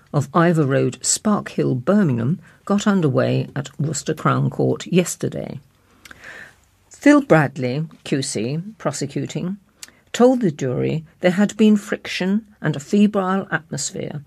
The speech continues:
between the Multani group from Ronkswood, which included Luke Bridger and his brother Omar Idris, and the Zahid Ali group.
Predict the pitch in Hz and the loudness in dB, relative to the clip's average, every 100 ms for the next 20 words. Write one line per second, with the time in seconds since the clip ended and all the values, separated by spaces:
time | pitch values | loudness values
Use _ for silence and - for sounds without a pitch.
0 | _ - 160 175 160 143 139 139 - 208 | _ -4 2 4 4 4 2 0 0 2
1 | 233 226 220 233 - 151 131 165 196 - | 4 4 2 -2 -2 -4 0 0 -2 -4
2 | 208 214 - - _ - 147 143 139 - | -2 -2 -4 -16 _ -8 -6 -2 -2 2
3 | 180 180 151 147 170 - - 143 156 180 | 4 4 2 2 0 0 -4 -4 0 -2
4 | 202 _ 139 139 139 - 165 175 180 180 | -2 _ -4 -2 -4 -2 -2 0 -2 -2
5 | 147 127 123 120 - 151 139 160 190 - | -2 0 0 -2 -2 -4 -4 -2 -4 -4
6 | - - - _ - 196 190 185 190 185 | -8 -10 -20 _ 2 2 4 2 0 2
7 | 196 156 127 - 147 123 127 135 127 143 | 2 4 2 0 -2 -2 -2 -4 -8 -6
8 | - - | -8 -10